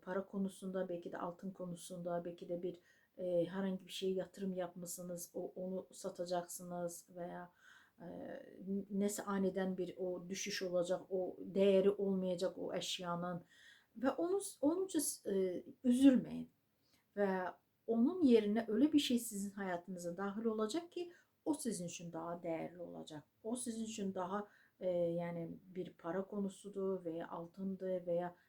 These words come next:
herhangi bir şeyde o size daha değerli olacak ve sizin için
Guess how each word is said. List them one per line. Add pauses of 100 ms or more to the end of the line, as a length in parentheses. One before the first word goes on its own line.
(140)
herhangi
bir
şeyde
o
size
daha
değerli
olacak
ve
sizin
için